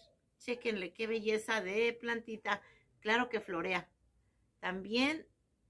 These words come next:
este, quiere resolana, no quiere mucho sol. Y quiere agüita cada, cada cuatro días. Miren qué bonita. No le encanta el sol mucho, ya les platico.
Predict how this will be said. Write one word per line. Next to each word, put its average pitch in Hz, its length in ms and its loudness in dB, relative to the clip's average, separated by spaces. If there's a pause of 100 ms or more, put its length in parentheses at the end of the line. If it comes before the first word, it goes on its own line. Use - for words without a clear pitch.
(400)
este, 214 480 4
quiere 226 680 6
resolana, 240 580 4
no 247 180 2
quiere 262 160 2
mucho 240 320 0
sol. 190 260 -2 (1000)
Y 247 240 -2
quiere 220 260 8
agüita 240 640 8
cada, 180 500 8
cada 320 300 4
cuatro 247 320 4
días. 170 400 -4 (880)
Miren 262 280 0
qué 262 140 -4
bonita. 226 640 6
No 233 220 8
le 277 160 8
encanta 226 440 6
el 196 120 0
sol 190 220 4
mucho, 190 440 0
ya 180 180 6
les 180 200 6
platico. 190 760 4